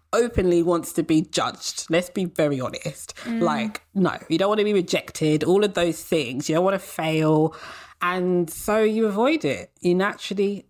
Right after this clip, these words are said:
Speaker 1: avoid it and blame, 'cause then it's disconnected from yourself.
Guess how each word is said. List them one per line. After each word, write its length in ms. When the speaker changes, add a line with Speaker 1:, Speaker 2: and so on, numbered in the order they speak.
Speaker 1:
avoid 480
it 200
and 240
blame, 720
'cause 220
then 220
it's 320
disconnected 680
from 220
yourself. 560